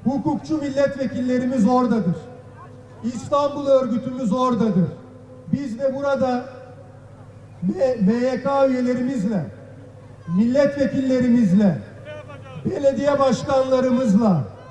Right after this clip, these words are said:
sendikalarımızla, sivil toplum örgütlerimizle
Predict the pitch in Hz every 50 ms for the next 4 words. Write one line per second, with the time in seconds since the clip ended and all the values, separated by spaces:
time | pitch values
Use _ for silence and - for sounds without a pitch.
0 | - - - - - - - - - - - - 240 240 247 247 247 - - 285
1 | 277 277 277 277 269 262 254 240 254 226 175 185 214 214 185 160 123 - - -
2 | - - - - - - - - 240 254 269 285 277 233 254 269 262 - 262 -
3 | 302 294 285 277 269 262 214 233 240 - 269 269 262 262 262 247 262 285 247 185
4 | 202 262 269 269 269 269 254